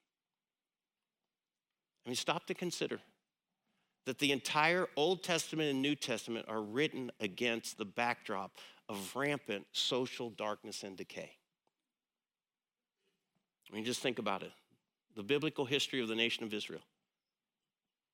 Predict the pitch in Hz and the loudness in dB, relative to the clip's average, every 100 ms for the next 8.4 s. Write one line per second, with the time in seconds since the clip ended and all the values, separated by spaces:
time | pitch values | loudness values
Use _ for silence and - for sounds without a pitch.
0 | _ _ - 110 120 151 117 98 - - | _ _ -6 -2 2 4 4 2 -4 -10
1 | _ _ _ _ - 117 92 131 160 175 | _ _ _ _ -2 0 4 4 4 2
2 | 196 180 180 147 151 165 127 - 147 170 | 0 0 2 4 4 6 6 4 2 -4
3 | 180 _ _ - 120 - 127 117 - - | -8 _ _ -2 0 0 -2 -2 -4 -4
4 | 113 104 101 98 - - _ _ _ _ | -2 -2 -2 -4 -6 -14 _ _ _ _
5 | _ - 311 320 _ _ _ - 131 123 | _ -20 -20 -20 _ _ _ -6 -4 2
6 | 170 147 127 - - - 151 127 135 139 | 6 6 6 2 -4 -2 0 4 4 4
7 | 123 135 127 117 110 - 123 113 - 175 | 4 4 6 6 2 2 4 4 4 0
8 | 180 233 277 - | 2 2 -2 -4